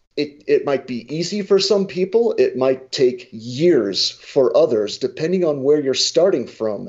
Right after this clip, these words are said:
And when I say where you're starting from, I would say that a lot of this has to do with what is your attachment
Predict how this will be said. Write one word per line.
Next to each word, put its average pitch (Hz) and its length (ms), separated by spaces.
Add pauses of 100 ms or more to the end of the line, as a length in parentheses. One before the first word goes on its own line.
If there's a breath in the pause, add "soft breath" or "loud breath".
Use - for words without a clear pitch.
(120)
And 131 440 (680 loud breath)
when 135 300
I 151 140
say 156 240
where 143 160
you're 131 100
starting 147 440
from, 110 200
I 110 120
would 113 160
say 120 260
that 117 240
a 92 80
lot 101 280
of 123 100
this 110 160
has 107 280
to 107 80
do 113 240
with 110 380 (380 soft breath)
what 180 400
is 196 280
your 123 160
attachment - 680